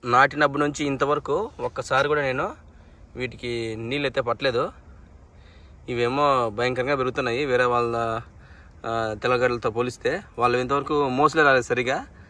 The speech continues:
ఇది మోసలు వచ్చి అప్పుడే ఎంత పెద్ద చెట్లు అయిపోయినాయి చూడండి.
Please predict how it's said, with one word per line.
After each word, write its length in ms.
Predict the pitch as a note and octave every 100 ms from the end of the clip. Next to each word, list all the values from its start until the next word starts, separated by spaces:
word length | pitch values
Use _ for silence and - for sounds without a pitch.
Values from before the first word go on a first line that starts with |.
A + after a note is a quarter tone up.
| - - -
ఇది 120 | A#2+ A#2+
మోసలు 360 | A#2+ C#3+ C#3
వచ్చి 200 | C3 D3
అప్పుడే 440 | B2+ C#3 B2+ A#2 A#2+
ఎంత 180 | A#2+
పెద్ద 180 | B2 A#2
చెట్లు 160 | B2+ C#3
అయిపోయినాయి 260 | B2 A#2
చూడండి. 280 | A2+ A2 C3